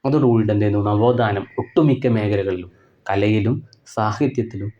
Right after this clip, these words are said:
സംസ്കാരത്തിലും വാസ്തുവിദ്യയിലും അതുപോലെ ശാസ്ത്ര സാങ്കേതിക വിദ്യയിലെല്ലാം തന്നെ ഒരുപാട് മാറ്റങ്ങൾ സൃഷ്ടിക്കാൻ നവോത്ഥാനത്തിന് സാധിക്കുന്നു. ഇത്രയുമാണ് നമുക്ക് ആറാമത്തെ ഈ അധ്യായത്തിൽ പഠിക്കാനുള്ള കാര്യങ്ങൾ.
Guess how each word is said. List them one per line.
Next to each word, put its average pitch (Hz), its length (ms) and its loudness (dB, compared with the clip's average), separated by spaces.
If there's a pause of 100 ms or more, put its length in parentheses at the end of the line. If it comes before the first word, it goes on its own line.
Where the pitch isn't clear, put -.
(160)
സംസ്കാരത്തിലും 113 800 -4 (140)
വാസ്തുവിദ്യയിലും 110 960 -2 (500)
അതുപോലെ 104 440 0 (280)
ശാസ്ത്ര 113 640 -4
സാങ്കേതിക 127 640 0
വിദ്യയിലെല്ലാം 101 640 0
തന്നെ 98 260 -6 (340)
ഒരുപാട് 131 460 2
മാറ്റങ്ങൾ 127 580 0
സൃഷ്ടിക്കാൻ 104 540 -6 (360)
നവോത്ഥാനത്തിന് 98 680 -2
സാധിക്കുന്നു. 87 560 -10 (920)
ഇത്രയുമാണ് 156 580 2
നമുക്ക് 98 400 -2 (280)
ആറാമത്തെ 110 600 -2 (180)
ഈ 101 120 -6
അധ്യായത്തിൽ 92 560 -6 (960)
പഠിക്കാനുള്ള 95 540 -4
കാര്യങ്ങൾ. 87 440 -10